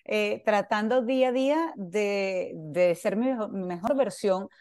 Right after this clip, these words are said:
a pesar de que como todos, pues, tenemos nuestros contratiempos. Yo, en general, es mentira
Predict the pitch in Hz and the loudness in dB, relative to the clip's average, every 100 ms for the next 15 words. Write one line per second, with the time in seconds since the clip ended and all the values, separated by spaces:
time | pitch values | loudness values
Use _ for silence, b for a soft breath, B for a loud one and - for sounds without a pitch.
0 | b b - 175 175 180 226 - 160 151 | b b -2 0 0 0 -2 -4 -6 -2
1 | 160 185 - - 143 143 170 185 - 151 | -2 -2 -4 -6 -4 -4 -4 -8 -10 -12
2 | 139 135 139 233 226 - 180 170 165 151 | -10 -8 -4 -2 -2 0 0 0 0 -6
3 | 151 165 185 170 170 175 175 190 196 | -4 -4 -2 0 0 0 -2 2 2